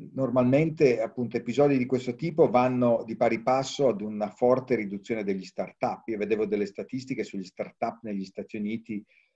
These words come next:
eh, c'è stato un crollo verticale e quindi loro si aspettano anche un effetto di trascinamento sia sulla creazione di lavoro che sulla capacità inno-, innovativa degli Stati Uniti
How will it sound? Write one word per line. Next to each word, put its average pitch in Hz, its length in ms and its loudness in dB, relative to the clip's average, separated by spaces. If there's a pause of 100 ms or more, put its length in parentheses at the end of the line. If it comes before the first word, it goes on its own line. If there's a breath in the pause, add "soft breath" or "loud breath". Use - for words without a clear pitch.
(140)
eh, 95 420 -4
c'è - 120 -10
stato 117 280 -4
un 110 120 -6
crollo 127 400 6
verticale 101 920 -2 (120)
e 98 520 -2
quindi 113 480 -6 (220 loud breath)
loro 117 180 2
si 113 140 -4
aspettano 120 460 0
anche 104 180 -6
un 107 80 -6
effetto 104 340 -4
di 98 160 -6
trascinamento 101 920 -6
sia 117 220 -6
sulla 104 280 -4
creazione 101 420 -6
di 101 100 -4
lavoro 107 420 2
che 98 160 -8
sulla 92 500 -8 (300)
capacità 104 540 -6
inno-, 107 380 -6
innovativa 107 640 -2
degli 95 240 -4
Stati 98 320 -12
Uniti 98 380 -8